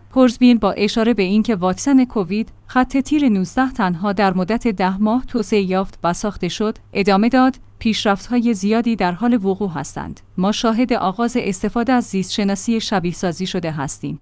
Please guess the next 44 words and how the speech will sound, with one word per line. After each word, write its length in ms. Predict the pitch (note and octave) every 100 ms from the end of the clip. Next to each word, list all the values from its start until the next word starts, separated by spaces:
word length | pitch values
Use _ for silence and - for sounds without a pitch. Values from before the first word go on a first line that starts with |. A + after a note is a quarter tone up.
| -
و 40 |
این 280 | G3+ C4 D4
یکی 260 | C4+ - B3
از 160 | G#3
دلایلی 540 | G3 F#3+ G3 G#3 G#3+ F#3+
است 220 | F#3+ -
که 80 | F3+
باعث 340 | E3 F3+ -
خواهد 300 | F3+ D#3+ E3+
شد 200 | - A3+
تا 180 | - G#3
در 160 | F3+
پنج 300 | F3 A#3+ A#3
سال 240 | - B3 A3+
آینده 440 | F3+ F#3+ F#3+ G3
پیشرفت‌های 720 | G3+ G3+ - G3+ - B3+ A#3+
بزرگی 480 | G3+ F3+ G#3 G#3 F#3
داشته 320 | C#3+ - D3+
باشیم. 400 | C#3 C#3+ C#3+ D#3 - - -
با 80 | G#3+
این 200 | G3+ C#4+
حال، 340 | - C4 C4+ - _
این 220 | B3 C4
مفهوم 360 | G#3+ G3 B3+ B3+
بسیار 480 | A#3 - C4 C4+ B3
بحث 300 | G#3+ G3 -
برانگیز 520 | G3 E3+ E3+ F#3 F3+
است 320 | C#3+ - - -
و 80 | A#3+
منتقدان 680 | A#3 A3+ A#3 G#3+ G#3 C4 C4
بر 140 | A3+
این 140 | A#3 B3
باورند 560 | A3 G3+ G3 F3+ E3+ -
که 120 | A#3
تحقق 520 | A3 G3 G3+ - B3+
آن 220 | B3 G#3 G#3
نیاز 340 | G#3+ C4 C4
به 100 | G3
دسترسی 540 | F#3 G3 - G#3+ C4+
به 100 | A#3+
فناوری‌های 840 | A#3 A#3 A#3 A3 G#3+ A3+ A#3 B3 A#3+
پیشرفته 580 | A3+ - G3+ A3+ G3+
پزشکی 460 | G3 G3 D#3+ - E3
دارد.» 380 | C3 B2+ -